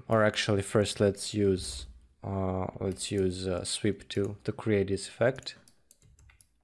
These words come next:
Let's say that the section will be here.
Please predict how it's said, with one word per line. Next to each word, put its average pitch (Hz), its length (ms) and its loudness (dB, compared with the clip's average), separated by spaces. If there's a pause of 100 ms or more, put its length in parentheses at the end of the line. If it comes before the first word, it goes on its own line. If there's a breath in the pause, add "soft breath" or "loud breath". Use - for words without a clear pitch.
(1200 loud breath)
Let's 98 200 0
say 104 280 4
that 95 240 2
the 95 80 -4
section 98 580 0
will 92 80 0
be 90 160 -2
here. 147 460 -2